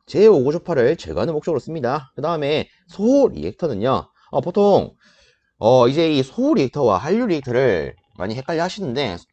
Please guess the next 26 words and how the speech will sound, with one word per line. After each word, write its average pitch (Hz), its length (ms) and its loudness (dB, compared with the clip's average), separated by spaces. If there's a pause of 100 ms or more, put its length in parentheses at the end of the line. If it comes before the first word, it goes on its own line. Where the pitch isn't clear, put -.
(560)
혹시나, 143 640 -4
어, 113 280 -6
나도 165 220 -4
헷갈린다 139 480 -4
라고 170 240 -6
하시면 147 260 -8
이렇게 - 240 -6
기억을 117 200 -4
하십시오. 107 360 -8 (420)
소. - 480 0 (100)
자, 101 420 0
우리가 139 580 -4
가지고 151 440 -6
있는 101 160 -8
손가락 123 480 -10
중에서, 95 540 -6 (920)
어, 87 140 -8
흔히 156 400 -4
새끼 262 280 -10
손가락이라고 127 680 -10
부르는 90 260 -10
거, 76 180 -10
얘를 127 140 -10
다르게 113 260 -8
뭐라 78 320 -8
부를까요? 101 420 -8